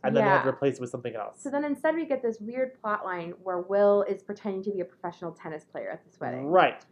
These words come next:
Speaker 2: Because
Speaker 1: Why, why couldn't the other guy be a tennis player? I don't know.
Speaker 2: Yeah.
Speaker 1: No one knows.
Speaker 2: Yeah, so, like, essentially we get this moment at the beginning of them showing up at the wedding where they ask, "Oh, Grace, what do you do?" "I'm an interior
Speaker 1: Mm-hmm.
Speaker 2: decorator." And, "Oh, what do you do, Will?" "Oh, I'm a lawyer."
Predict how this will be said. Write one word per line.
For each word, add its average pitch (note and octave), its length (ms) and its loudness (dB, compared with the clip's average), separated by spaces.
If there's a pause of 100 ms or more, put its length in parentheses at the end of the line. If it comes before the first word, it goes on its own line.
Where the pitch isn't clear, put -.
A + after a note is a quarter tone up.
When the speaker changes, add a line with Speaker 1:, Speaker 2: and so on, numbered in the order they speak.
(120)
Speaker 2:
Because G3+ 380 6
Speaker 1:
Why, C#3 140 8
why - 20 8
couldn't D3 240 -2
the C3+ 60 4
other C3+ 120 6
guy B2+ 120 6
be A#2+ 100 2
a A#2+ 80 0
tennis C3 180 -4
player? - 320 -8 (340)
I B2 100 2
don't C#3 180 2
know. C#3+ 280 0
Speaker 2:
Yeah. F4 360 2
Speaker 1:
No B2+ 100 6
one C3 220 0
knows. A2+ 320 -2
Speaker 2:
Yeah, D4 260 0
so, - 160 -4
like, C4+ 180 -2
essentially D#4+ 720 -4
we A#3+ 120 -6
get A#3+ 240 0
this A3+ 160 -4
moment G3+ 420 -2 (120)
at F#3+ 120 -8
the F3+ 60 -20
beginning G3+ 500 -4
of F3+ 240 -4 (300)
them F#3 180 -4
showing F3 220 -10
up F3 60 -10
at - 60 -20
the E3+ 60 -4
wedding E3+ 380 -4
where E3 180 -2
they E3+ 180 -2
ask, E3+ 300 -10 (160)
"Oh, C#4+ 340 -2
Grace, A3+ 280 -8
what A#3 120 -10
do A3+ 80 -12
you A3 160 -6
do?" F#3+ 380 -6
"I'm F3+ 300 -12
an F#3 80 -14
interior F#3+ 400 -12
Speaker 1:
Mm-hmm. F3 140 -8
Speaker 2:
decorator." E3+ 480 -4 (340)
And, G#3 300 -2
"Oh, E4+ 200 0
what C4 160 0
do D4+ 80 -4
you E4 140 -2
do, A#3+ 120 -4
Will?" F#3+ 240 -2
"Oh, A3 100 -2
I'm A3 120 0
a G#3 40 0
lawyer." G#3 440 0